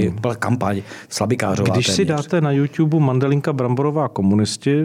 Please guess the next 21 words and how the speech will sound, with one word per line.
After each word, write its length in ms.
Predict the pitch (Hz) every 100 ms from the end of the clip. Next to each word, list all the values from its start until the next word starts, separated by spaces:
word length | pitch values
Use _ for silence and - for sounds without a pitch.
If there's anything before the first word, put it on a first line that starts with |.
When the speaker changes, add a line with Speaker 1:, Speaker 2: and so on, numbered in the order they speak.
| 160
Speaker 1:
tak 180 | 135 113
vám 180 | 131 123
vypadne, 440 | 113 120 123 135 131
mm, 480 | 123 113 113 117 117
nezbytně 440 | 110 107 123 131 127
to 140 | 120
video, 400 | 107 104 113 120
k-, 80 | - 110 117
který 180 | 123 120
tam 200 | 117 101
je, 240 | 98 101
tuším 280 | 110 - 113
ještě 240 | 110 120
stále, 460 | 107 117 113 117 117 - - - -
kdy, 160 | 101
což 160 | - 113
je 60 |
ta 160 | 120 -
oficiální 680 | - 127 - 131 120 117 120
jako 200 | - 117
video 720 | 107 110 120 117 117 120